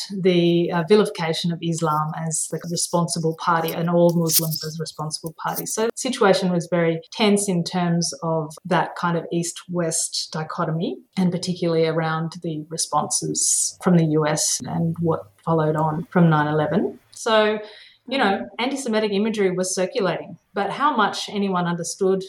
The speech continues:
of what it meant as separate from anti-imperialist,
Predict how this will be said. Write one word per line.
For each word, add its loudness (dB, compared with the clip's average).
of -4
what 2
it -6
meant -2
as -6
separate -4
from 0
anti-imperialist, 0